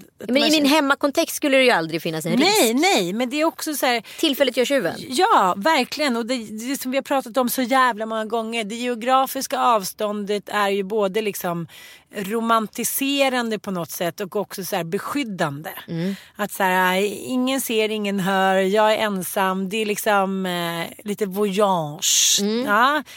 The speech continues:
Speaker 2: man känner sig lite extra sexig. Man kanske så här går och tar en drink själv och man lever liksom lite Paris trettionio. <laughs> Ja, men du vet.
Speaker 1: Jag fattar, ja.
Speaker 2: Man sätter sig ganska snabbt igång med en känsla.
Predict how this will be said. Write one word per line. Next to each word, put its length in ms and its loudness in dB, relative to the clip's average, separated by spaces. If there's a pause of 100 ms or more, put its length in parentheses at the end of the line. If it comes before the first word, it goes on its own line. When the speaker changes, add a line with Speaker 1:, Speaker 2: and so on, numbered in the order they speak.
(100)
Speaker 2:
man 100 -4
känner 140 -2
sig 120 -4
lite 160 -6
extra 400 -4
sexig. 600 -4
Man 160 -2
kanske 200 -2
så 100 0
här 120 4
går 120 -2
och 60 -2
tar 120 -2
en 120 -2
drink 280 -2
själv 600 0
och 100 -2
man 160 0
lever 260 2
liksom 300 -2
lite 200 -4
Paris 840 -4
trettionio. 680 0
<laughs> 240 -2
Ja, 80 -2
men 140 0
du 180 -4
vet. 240 2
Speaker 1:
Jag 100 0
fattar, 260 2
ja. 60 0
Speaker 2:
Man 160 2
sätter 160 0
sig 160 -8
ganska 380 0
snabbt 440 -2
igång 320 0
med 140 -2
en 80 -4
känsla. 480 -4